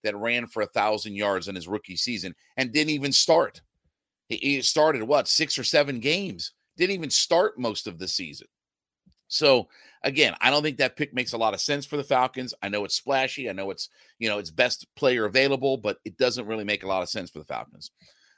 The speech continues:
None of the wide receivers that are at the very top, I, I don't necessarily have an, an enamor-, I, I'm not enamored with the top two wide receivers, whether it's Jordan Addison or Jackson Smith and Jigba. Again,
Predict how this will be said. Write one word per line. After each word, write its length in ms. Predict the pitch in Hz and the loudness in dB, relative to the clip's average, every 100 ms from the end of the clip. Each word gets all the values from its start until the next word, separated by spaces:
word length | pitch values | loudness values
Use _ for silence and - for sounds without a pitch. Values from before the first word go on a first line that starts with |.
| - | -8
None 260 | 131 175 202 | 2 6 6
of 100 | 170 | 4
the 80 | |
wide 320 | 151 143 147 139 | 4 6 6 4
receivers 640 | 131 147 135 98 104 92 | -2 -2 -4 -4 -4 2
that 240 | 107 110 - | 4 4 2
are 280 | 104 104 - | 2 2 2
at 180 | 113 - | 0 0
the 80 | 92 | -4
very 280 | 107 107 | -2 -2
top, 360 | 95 127 104 - - | -2 0 0 -2 -4
I, 160 | 101 113 - | -4 -2 -2
I 100 | 110 | 0
don't 200 | 131 - _ | -2 -4 _
necessarily 680 | 104 120 - - 117 120 107 | -6 -4 -2 -2 0 0 0
have 220 | 113 98 _ 87 | 0 -2 _ -12
an, 140 | 90 - | -10 -12
an 200 | 95 73 - | -18 -16 -14
enamor-, 600 | 104 110 127 127 117 117 - _ _ - | -2 2 2 2 0 0 -4 _ _ -4
I, 140 | 117 110 | -2 0
I'm 180 | 127 120 | -2 0
not 200 | 139 139 | 0 0
enamored 520 | 123 127 131 131 113 | 0 0 0 -2 -2
with 240 | 113 120 - | -2 -2 -6
the 260 | 110 113 - | -8 -10 -6
top 280 | 104 - | -4 -4
two 160 | - 123 | -6 0
wide 260 | 104 110 104 | 2 2 0
receivers, 340 | - 170 92 | -4 -6 -4
whether 120 | 98 | -6
it's 120 | 92 | -6
Jordan 280 | - 117 120 | -4 -2 0
Addison 440 | 120 120 - 131 120 | -2 -2 -2 -4 -6
or 240 | 95 87 - _ - | -6 -6 -10 _ -4
Jackson 360 | 110 123 113 | 2 2 0
Smith 280 | 110 117 113 | -8 -6 -8
and 100 | 98 | -10
Jigba. 440 | 85 120 98 120 117 _ _ - | -4 -4 0 0 0 _ _ -10
Again, 440 | 117 151 123 | 2 4 4